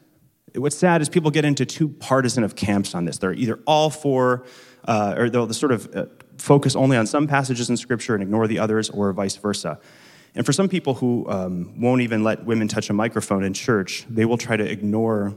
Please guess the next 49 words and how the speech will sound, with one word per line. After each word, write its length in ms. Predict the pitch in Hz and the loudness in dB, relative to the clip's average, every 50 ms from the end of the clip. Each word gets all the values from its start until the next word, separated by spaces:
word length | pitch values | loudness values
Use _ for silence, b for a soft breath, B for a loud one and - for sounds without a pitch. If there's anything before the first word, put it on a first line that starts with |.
| - - - - _ _ - | -10 -18 -20 -20 _ _ -18
these 300 | - - 101 95 - - | -12 -8 -6 -6 -6 -6
passages, 640 | - - 131 127 127 - 113 92 95 90 95 - - - B B B B B B B B B | -2 0 0 0 0 -2 -4 -4 -4 -4 -6 -8 -12 -18 B B B B B B B B B
or 160 | - 151 156 | 0 2 2
they'll 140 | 151 151 139 | 4 2 0
say 240 | - - 143 139 131 | 0 0 0 0 0
things 260 | 135 135 127 117 104 | 0 -2 -2 -2 -2
like 220 | 104 98 90 98 | -4 -6 -4 -2
this, 240 | 104 95 92 - - | -4 -4 -4 -4 -6
like, 180 | 92 95 - - | -6 -6 -4 0
"Well, 380 | 135 147 151 147 147 143 - B B B B B B B B B B _ _ - | 0 2 2 2 0 -2 -4 B B B B B B B B B B _ _ -2
you 120 | 117 117 | 0 0
know, 140 | 104 98 95 | 2 2 0
the, 160 | 95 104 104 | 0 -2 -2
the 140 | - 113 120 | -2 -2 -2
fact 200 | - 151 156 151 - | 0 0 0 0 -2
that 120 | 104 90 | -2 0
Deborah 280 | 139 147 147 147 147 120 | 2 2 2 2 0 0
was 120 | 117 101 | 0 -2
a 60 | 107 | -4
leader 360 | 104 110 131 135 110 104 101 | -4 -4 -2 -2 0 0 0
is 140 | 101 101 107 | 0 0 0
really 160 | 120 123 117 | 0 0 0
just 220 | 107 117 110 - - | 0 -2 -4 -6 -6
a 40 | 98 | -10
sign 460 | - - - 113 113 117 113 110 104 | -8 -4 -2 0 0 2 2 0 0
that 160 | 101 95 - - - - - - | -2 -4 -6 -8 -18 -20 -14 -6
all 220 | - 117 113 107 110 | -2 0 0 2 0
of 140 | 101 92 | 0 0
the 80 | 101 98 | 0 0
men 460 | 95 104 117 110 104 98 101 98 95 | 2 2 0 0 -2 -2 -4 -6 -6
were 100 | 98 101 | -6 -6
just 240 | 98 104 98 - _ | -6 -6 -8 -10 _
pathetic," 440 | - - - 104 90 - - - - - - - | -10 -4 -2 -2 -2 -4 -6 -14 -18 -18 -12 -6
right? 200 | - 98 95 - | -4 -4 -4 -4
So 140 | - 101 98 | -4 -2 0
no-, 200 | 98 113 - - | 0 0 0 0
none 160 | 113 120 143 | 0 2 2
of 60 | 170 151 | 4 4
the 60 | 135 | 4
men 240 | 131 147 147 143 - | 4 4 2 0 -2
stepped 400 | - - 151 139 - - - 131 | -4 -2 -2 -2 -2 0 0 2
in, 520 | 127 123 120 123 120 - - - - - - | 2 4 2 0 -2 -4 -6 -8 -8 -8 -8
and 100 | 110 - | -8 -4
so 180 | - 120 113 | 0 2 2
in 100 | 113 113 | 2 2
this 280 | 110 107 - - - - | 0 -2 -4 -6 -12 -10
sort 140 | - 104 98 | -8 -8 -8
of 80 | 92 | -6
drastic 500 | - - 110 117 120 127 131 - 120 107 | -4 -2 0 2 2 0 0 0 -2 -2